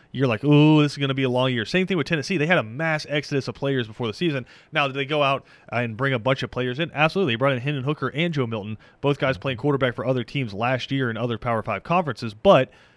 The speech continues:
I still think the job that those guys did, even if Kirby Smart gets Coach of the Year, which he has from a lot of publications, I, I think you need to recognize those guys for what they were. Maybe, maybe, maybe, uh,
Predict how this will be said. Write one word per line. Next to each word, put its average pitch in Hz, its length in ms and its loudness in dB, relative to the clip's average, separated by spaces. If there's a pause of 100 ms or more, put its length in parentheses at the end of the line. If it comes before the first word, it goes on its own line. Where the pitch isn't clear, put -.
(160)
I 139 80 0
still 170 240 0
think 147 260 -2 (140)
the 131 100 -4
job 135 420 0
that 120 80 -4
those 120 240 -4
guys 117 280 -2
did, 113 300 -2 (220)
even 196 160 2
if 196 60 0
Kirby 185 200 2
Smart 147 260 -2
gets 143 200 0
Coach 147 260 2
of 139 60 -10
the 147 60 -2
Year, 107 140 -2
which 117 140 -4
he 123 100 -2
has 113 240 -2
from 117 140 -6
a 110 40 -4
lot 113 160 0
of 117 60 -4
publications, 110 640 -4 (580)
I, 120 200 -4
I 123 40 -4
think 135 280 -4
you 139 60 -4
need 135 100 -2
to 117 80 0
recognize 113 440 -2
those 110 140 -4
guys 110 220 0
for 117 80 -6
what 113 140 -2
they 98 80 -6
were. 101 180 -8
Maybe, 165 260 2
maybe, 143 240 -10
maybe, 139 320 -4 (340)
uh, 120 360 0